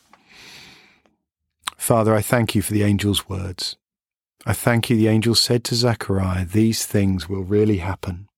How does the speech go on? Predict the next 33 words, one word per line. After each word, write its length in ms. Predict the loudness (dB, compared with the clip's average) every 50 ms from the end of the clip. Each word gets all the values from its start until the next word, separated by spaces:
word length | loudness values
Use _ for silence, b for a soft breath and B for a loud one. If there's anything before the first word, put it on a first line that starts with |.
| _ _ _ _ _ _ _ _ _ _ _ _ _ -4
And 140 | 0 2
the 100 | 2 4
angel 300 | 4 4 2 2 2 2
says 280 | 2 2 2 0 0 0
it 100 | -2 -4
to 140 | -4 -4 -2
us 220 | -2 -2 -2 -4 -4
now. 340 | -6 -8 -8 -10 -12 -16 _ _ _ _ _ _ _ _ _ _ _ _ _ _ _ _ _ _ _
These 300 | 0 2 2 2 0 -2
things 440 | 0 0 0 2 2 0 -2 -2 -2
will 200 | -2 -2 -2 -2
really 340 | 0 0 0 2 2 0 -2
happen. 460 | -2 -4 -8 -8 -10 -10 -12 -12 -14 _ _ _ _ _ _ _ _ _ _ _ _ _ _ _ _ _ _ _ _ _ _ _ _ _ _ _ -10
As 100 | -4 0
we 100 | 0 2
read 280 | 2 4 2 4 4 2
our 120 | 2 2
Bibles, 640 | 0 0 0 -2 -2 -4 -8 -10 -12 -12 -12 -12 -14 _ _ _ _ _ _ _ _ _ _ _ _ _
as 140 | -2 0 2
we 100 | 2 0
think 340 | 0 0 2 2 2 2 2
about 200 | 0 0 0 0
the 80 | -2 -2
difference 520 | -2 -2 -2 -2 -2 -2 -4 -4 -4 -6
it 120 | -6 -4
makes 440 | -2 0 0 0 0 -2 -2 -4 -4
trusting 460 | -2 0 0 0 0 0 0 0 0
Jesus 440 | 0 2 2 2 2 0 0 -4 -6
to 140 | -6 -2 -2
each 220 | -2 0 0 0
and 80 | 0 2
every 300 | 2 2 2 0 0 0
day, 460 | 0 -2 -4 -4 -6 -8 -10 -12 -14